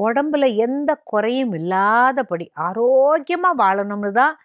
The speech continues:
என்னென்னைக்கும் நான் சாமி கும்பிடுறேங்க. உங்க அம்புட்டு பேருக்கும் கும்பிட்டுக்கிடுறேன்.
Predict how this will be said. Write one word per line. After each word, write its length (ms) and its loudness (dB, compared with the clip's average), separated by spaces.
என்னென்னைக்கும் 640 -2
நான் 160 0
சாமி 440 -2
கும்பிடுறேங்க. 580 -4
உங்க 240 0
அம்புட்டு 400 -6
பேருக்கும் 480 0
கும்பிட்டுக்கிடுறேன். 640 -6